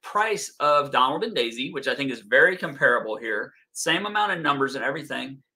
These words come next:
I think Donald and Daisy should be worth more long-term. So I'm very curious what you guys' thoughts are. And my point, my point of saying this is, you know, is it worth it to buy this in the aftermarket for seven or eight hundred gems?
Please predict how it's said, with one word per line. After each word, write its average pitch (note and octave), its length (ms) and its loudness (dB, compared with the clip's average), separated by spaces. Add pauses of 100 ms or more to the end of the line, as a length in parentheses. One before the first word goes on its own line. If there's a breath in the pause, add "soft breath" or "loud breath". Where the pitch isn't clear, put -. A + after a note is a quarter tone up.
(280)
I F3 120 0
think B3 200 -4
Donald F#3+ 260 4
and F3+ 120 -8
Daisy G3 260 -2
should E3 180 -6
be F3 120 -6
worth G#3 260 0
more D#3 220 0
long-term. C#3+ 680 2
So F3 120 -2
I'm E3 80 -2
very B3+ 240 0
curious B3 340 -4
what G#3 140 0
you E3 80 -6
guys' D#3+ 240 0
thoughts E3 400 4
are. - 220 -6 (260 soft breath)
And F#3+ 180 0
my G3 240 6
point, C4+ 360 -2 (120)
my E3 160 2
point A3+ 320 -4
of E3+ 80 -8
saying G3+ 400 -4
this A#2+ 240 -4
is, B2+ 420 -2 (460 soft breath)
you D#3 140 -4
know, E3 300 4 (640)
is E3 180 0
it D3 180 4
worth F3 300 2
it E3+ 160 -2
to D#3 80 -4
buy C#3+ 240 4
this E3 160 -2
in F3+ 80 -10
the F3 140 -2
aftermarket B2 720 -2
for D#3+ 100 -2
seven D3+ 380 0
or E3+ 80 4
eight F3+ 100 0
hundred F#3+ 240 -6
gems? B3 260 -6